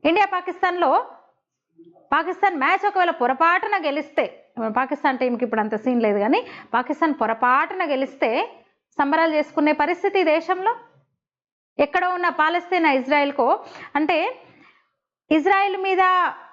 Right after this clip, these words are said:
ఏ, ఫస్ట్ రెచ్చగొట్టి అంత చేసింది వీళ్ళే. ఇజ్రాయెల్ ప్రతి దాడులు చేస్తుంటే హమాస్ దాడి చేసిందని వీళ్ళు మాట్లాడతారు ఇక్కడ కూర్చొని, పాకిస్తాన్ జెండాలు డిస్‌ప్లే చేస్తూ, పాకిస్తాన్ పతాకాలు ప్రదర్శిస్తూ, జాతీయ జెండాలు ప్రదర్శిస్తూ ఏమనాలి వీళ్ళని అసలు?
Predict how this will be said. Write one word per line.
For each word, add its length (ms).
ఏ, 260
ఫస్ట్ 300
రెచ్చగొట్టి 580
అంత 220
చేసింది 420
వీళ్ళే. 240
ఇజ్రాయెల్ 380
ప్రతి 240
దాడులు 320
చేస్తుంటే 300
హమాస్ 400
దాడి 260
చేసిందని 380
వీళ్ళు 240
మాట్లాడతారు 460
ఇక్కడ 180
కూర్చొని, 380
పాకిస్తాన్ 420
జెండాలు 360
డిస్‌ప్లే 340
చేస్తూ, 420
పాకిస్తాన్ 480
పతాకాలు 400
ప్రదర్శిస్తూ, 640
జాతీయ 320
జెండాలు 280
ప్రదర్శిస్తూ 680
ఏమనాలి 460
వీళ్ళని 280
అసలు? 380